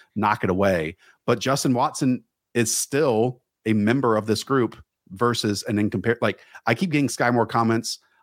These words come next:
on us saying, "Hey, no one's coming to save this Chiefs passing attack that's vertical."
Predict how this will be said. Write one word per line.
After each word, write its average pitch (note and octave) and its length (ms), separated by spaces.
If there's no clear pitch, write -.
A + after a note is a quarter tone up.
on A#2+ 120
us A#2+ 240
saying, A#2 380
"Hey, A#2+ 120
no A2 160
one's A2+ 220
coming A#2 300
to G2 60
save G#2 300
this F#2+ 380
Chiefs G#2+ 240
passing G2+ 380
attack A#2 260
that's G#2+ 140
vertical." A#2 580